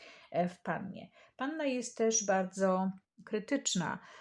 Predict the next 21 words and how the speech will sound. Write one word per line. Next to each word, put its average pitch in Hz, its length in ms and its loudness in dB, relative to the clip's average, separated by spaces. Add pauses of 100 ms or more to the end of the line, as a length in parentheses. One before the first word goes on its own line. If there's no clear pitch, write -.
(160)
e, - 160 -10
drobiazgowa, 180 840 4
szczegółowa, 180 880 0
analityczna, 170 920 2
więc 170 260 -2
na 180 80 2
wszystkie 190 320 -6
szczegóły 190 520 0
zwraca 175 800 0
uwagę. 170 500 -2 (460)
Ważne, 240 500 4
aby 185 580 2
w - 40 -20
tym 180 220 0
takim, 185 680 2 (360)
mm, 175 180 -2
właśnie 185 360 2
byciu 185 600 -2 (220)
dokładnym, 214 720 2
precyzyjnym, 175 760 0
szczegółowym 190 880 2